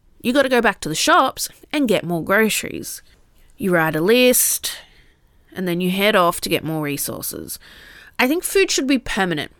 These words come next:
You buy it once, and then it's just there permanently. There is nothing shitter than writing your list, going to the supermarket, picking your groceries, waiting in the lineup,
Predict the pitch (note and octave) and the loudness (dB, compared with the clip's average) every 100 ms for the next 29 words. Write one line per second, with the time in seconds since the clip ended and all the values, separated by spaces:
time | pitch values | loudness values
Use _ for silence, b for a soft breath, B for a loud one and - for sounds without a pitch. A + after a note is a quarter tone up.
0 | _ - F3+ E3 D#3+ - B3+ - - - | _ -8 -2 2 2 0 -2 -2 -2 -4
1 | _ - G#3+ G3+ F3+ - G3 - D#3 C#3 | _ -4 0 2 2 0 0 -2 -2 -2
2 | - C#3 C3 C#2+ - D#3+ - _ _ - | -2 -2 -4 -12 -14 -14 -16 _ _ -8
3 | G3 G3 G3 G3+ G3+ G#3+ C4 B3+ B3 - | 0 2 2 0 0 0 -2 -2 -4 -10
4 | _ - - - B3 A#3 E3 C3+ - - | _ -8 -2 0 0 0 0 -2 -6 -12
5 | b b b b b - F#3 E3+ E3 D#3+ | b b b b b -2 0 -2 -4 -12
6 | _ - E3 E3+ A#3 C#4 C#4 F#3+ F3+ - | _ -10 0 4 4 4 2 2 2 -2
7 | - _ - F3+ F3 A3+ A3+ B3 - F3 | -8 _ -8 0 2 2 -2 -2 0 0
8 | E3+ E3 D#3+ D#3+ D#3+ D#3+ - B B - | -2 -4 -2 -2 -4 -4 -8 B B -6
9 | G#3+ B3+ C#4+ C#4+ G#3 D#3+ - D#3+ D3+ - | -4 0 0 2 0 -2 -2 -4 -6 -8
10 | B B - E3+ G#3+ D4 D#4+ E4+ D4+ B3+ | B B -2 0 0 0 0 0 0 2
11 | A#3+ G#3 E3+ | 2 2 0